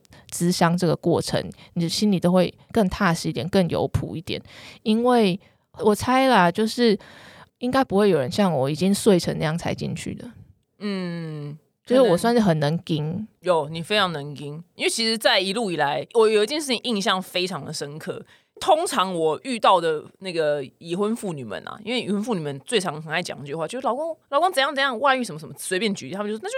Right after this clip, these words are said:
Speaker 2: 离婚啊，这怎么可以？”就是他们很爱，就是非常非常的高声宣布说怎么样就离婚。然后呢，但是他们出事的时候都不会离。然后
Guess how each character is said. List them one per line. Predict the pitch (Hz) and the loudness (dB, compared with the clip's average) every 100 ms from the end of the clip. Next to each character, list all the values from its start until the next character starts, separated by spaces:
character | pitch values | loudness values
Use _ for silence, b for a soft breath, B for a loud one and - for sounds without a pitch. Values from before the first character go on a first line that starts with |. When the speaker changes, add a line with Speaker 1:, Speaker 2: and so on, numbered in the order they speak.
| 349 | -4
Speaker 2:
离 | 285 | -4
婚 | 349 349 349 | 0 0 2
啊， | 302 330 | 2 2
这 | 339 | -2
怎 | 175 | -6
么 | |
可 | 202 | -4
以？” | 190 | -4
就 | 226 | -2
是 | 202 B B B B | -4 B B B B
他 | 349 | 2
们 | 339 214 | 4 2
很 | - 202 165 | 2 -2 0
爱， | - 220 | 0 2
就 | 185 214 | 0 -2
是 | 202 185 165 b b b _ | 0 -2 -4 b b b _
非 | - 262 277 | 2 4 4
常 | 180 202 | 0 2
非 | 220 | 0
常 | 175 | 2
的 | 165 165 _ | -2 -4 _
高 | - 214 220 | 6 6 6
声 | 247 208 208 214 - | 4 0 0 -4 -6
宣 | - 247 226 226 | 0 2 2 2
布 | 208 175 | -2 0
说 | 180 175 | 0 -2
怎 | 165 | -4
么 | 160 | -2
样 | 196 180 | -2 0
就 | 180 | -2
离 | 151 139 156 | -4 -10 -8
婚。 | 160 139 - B B | -6 -6 -10 B B
然 | 220 311 | 0 4
后 | 392 | 4
呢， | 311 262 262 | 4 4 4
但 | 339 359 | 0 4
是 | |
他 | 359 | 4
们 | 277 | 2
出 | 226 277 277 | -4 -6 -4
事 | 254 | -4
的 | |
时 | 190 | 2
候 | 196 - | 2 4
都 | 247 240 | 6 6
不 | 185 | 4
会 | 208 170 | 0 0
离。 | 110 65 - b b | -4 -18 -20 b b
然 | |
后 | 240 | 4